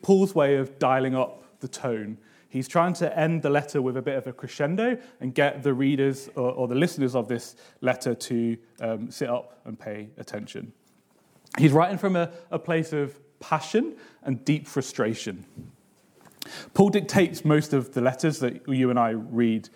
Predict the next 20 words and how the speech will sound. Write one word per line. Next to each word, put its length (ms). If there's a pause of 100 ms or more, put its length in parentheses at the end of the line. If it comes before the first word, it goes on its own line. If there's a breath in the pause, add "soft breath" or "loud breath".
(280 loud breath)
in 320
the 80
Bible. 480 (840)
Um, 140
there 160
are 80
only 160
three 240
occasions 560
where 200
it's 140
specifically 580
mentioned 360
that 120
Paul 180
picks 340
the 80
pen 180
up 140
himself 400